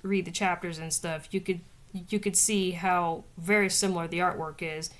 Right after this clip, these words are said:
between Full Metal, Full Metal Alchemist and Yomi no Sugai.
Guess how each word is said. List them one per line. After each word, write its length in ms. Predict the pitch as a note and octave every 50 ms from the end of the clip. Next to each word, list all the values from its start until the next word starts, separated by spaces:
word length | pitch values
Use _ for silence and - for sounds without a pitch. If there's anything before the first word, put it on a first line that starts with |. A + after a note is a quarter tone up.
| - - - - -
between 300 | - F3+ - F#3+ F3 E3+
Full 160 | - - F#3+
Metal, 300 | G3 G3 F#3 F3+ E3+ - - - - - -
Full 220 | - - - G#3+ G#3+
Metal 340 | G#3+ G#3 G3+ G3+ G3+ - - -
Alchemist 600 | - G3 F#3+ F#3 - F#3 F#3 F3+ F3+ F3+ - - - - - -
and 260 | F#3 F3 E3+ E3+ E3+
Yomi 220 | E3+ F3 E3+ D#3+ E3
no 60 | E3
Sugai. 560 | F3+ - - A#3+ A3+ A3 G#3+ G#3+ G#3+ G#3+ G#3